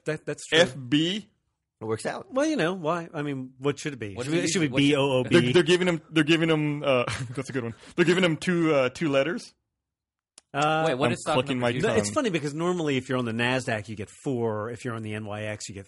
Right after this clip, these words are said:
Speaker 1: three. Uh, I don't know.
Speaker 3: When,
Speaker 2: Yeah, that's
Speaker 3: when
Speaker 2: right,
Speaker 3: is
Speaker 2: two doesn't make sense. Like A T and T, like, I
Speaker 1: If
Speaker 2: picture,
Speaker 1: you're,
Speaker 2: like,
Speaker 1: if you're an
Speaker 2: old
Speaker 1: old,
Speaker 2: people
Speaker 1: yeah.
Speaker 2: get, like, one, like, A T and T
Speaker 1: Yeah.
Speaker 2: is T, right?
Speaker 1: You know, the sim-, stock
Speaker 3: Clicking
Speaker 1: symbol
Speaker 3: your
Speaker 1: for
Speaker 3: tongue? That's not a phrase.
Speaker 4: Maybe it's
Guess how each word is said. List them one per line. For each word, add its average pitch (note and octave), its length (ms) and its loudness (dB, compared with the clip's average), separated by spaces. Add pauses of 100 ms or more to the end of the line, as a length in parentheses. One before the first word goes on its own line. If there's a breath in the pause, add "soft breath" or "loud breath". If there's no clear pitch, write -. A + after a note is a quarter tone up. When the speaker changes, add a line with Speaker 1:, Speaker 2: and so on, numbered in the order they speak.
(120)
Speaker 1:
three. G#2 680 -8
Uh, G#2 280 -10
I B2+ 40 0
don't C#3+ 120 -4
know. G2+ 320 -10
Speaker 3:
When, F4+ 100 -8
Speaker 2:
Yeah, D#3+ 120 4
that's D#3 80 4
Speaker 3:
when G3+ 100 2
Speaker 2:
right, C#3+ 60 4
Speaker 3:
is A2 60 -6
Speaker 2:
two A3+ 160 0
doesn't D3+ 200 0
make C#3 120 -4
sense. F#3+ 200 -4
Like C#3 220 0
A F3 120 2
T F3+ 180 -4
and C3+ 140 -4
T, F#3 200 -10
like, D#3 140 6
I F3+ 40 6
Speaker 1:
If F3+ 60 4
Speaker 2:
picture, G#3 260 2
Speaker 1:
you're, E3+ 40 6
Speaker 2:
like, E3 160 6
Speaker 1:
if E3+ 120 -4
you're G#3 100 4
an E3 140 0
Speaker 2:
old F3+ 240 8
Speaker 1:
old, D#3 240 4
Speaker 2:
people D3+ 120 6
Speaker 1:
yeah. - 140 6
Speaker 2:
get, - 120 6
like, B2+ 120 4
one, D3 240 4
like, B2+ 140 2
A D#3 100 4
T D3+ 160 -4
and C3+ 100 -2
T D3 80 2
Speaker 1:
Yeah. C#3+ 80 4
Speaker 2:
is B2 160 -6
T, E3+ 280 0
right? B2 320 2
Speaker 1:
You D3 80 2
know, C#3+ 60 0
the B2+ 100 0
sim-, C3+ 400 -4
stock B2 160 -4
Speaker 3:
Clicking C#3+ 160 0
Speaker 1:
symbol C3+ 160 0
Speaker 3:
your D3 160 2
Speaker 1:
for A2 40 -4
Speaker 3:
tongue? F#3+ 280 -4
That's - 180 -10
not G4+ 140 -8
a A3+ 80 -10
phrase. G2 420 -8
Speaker 4:
Maybe D#3+ 160 -6
it's - 180 -10